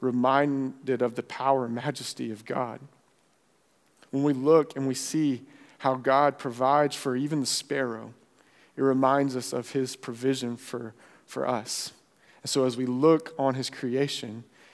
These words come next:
it stirs our hearts to worship and praise him. It fills our minds with his character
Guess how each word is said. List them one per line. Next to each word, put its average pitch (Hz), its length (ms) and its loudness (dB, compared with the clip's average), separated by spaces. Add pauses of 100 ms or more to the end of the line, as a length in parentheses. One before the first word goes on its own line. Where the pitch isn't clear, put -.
(120)
it 123 100 -10
stirs 147 600 2
our 131 100 0
hearts - 600 0 (320)
to 123 100 -6
worship 131 540 -2 (100)
and 117 160 -6
praise 135 640 2
him. 131 280 0
It 127 120 -4
fills 147 600 2
our 127 200 -4
minds 131 600 0 (220)
with 120 160 -4
his 147 220 0
character 123 560 -4